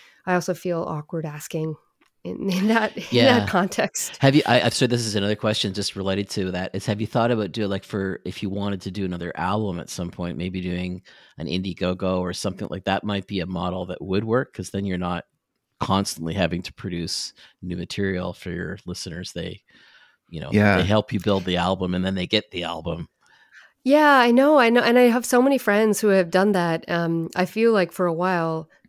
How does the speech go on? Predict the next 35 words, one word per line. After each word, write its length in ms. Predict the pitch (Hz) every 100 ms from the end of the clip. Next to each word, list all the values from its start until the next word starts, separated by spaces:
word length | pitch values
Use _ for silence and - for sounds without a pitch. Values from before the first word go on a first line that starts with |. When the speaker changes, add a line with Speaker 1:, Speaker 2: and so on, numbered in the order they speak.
| _
Speaker 1:
there 140 | 175 185
were 80 | 170
so 220 | - 196
many 140 | 208
campaigns 600 | 190 185 170 180 160 156
online 460 | 170 156 160 156 101
Speaker 2:
Mm-hmm. 180 | 98 90 - _ _
Speaker 1:
for, 340 | - 170 160 -
like, 180 | 151 147
GoFundMe, 600 | 175 170 185 170 165 165
Kickstarter, 720 | 180 175 - 170 165 160 160
Indiegogo. 920 | 160 160 160 160 156 151 151 151 147 151 -
Speaker 2:
Yeah. 160 | 180 156
Speaker 1:
There 80 |
was 140 | 165 160
a 40 |
lot 280 | 156 151 165
of 80 | 156
them. 200 | 143 139
And 140 | 151
I 80 | 160
haven't 320 | 190 214 262
seen 260 | - 240 226
as 140 | 208
many. 300 | 190 180 247
I 60 | 202
don't 160 | 190 180
know 80 |
if 100 | 175
they 400 | 175 170 165 175 -
Speaker 2:
That's 160 | - -
Speaker 1:
have, 80 |
Speaker 2:
true. 200 | 160 76 - _ _
Speaker 1:
if 120 | 175
I'm 360 | 190 196 190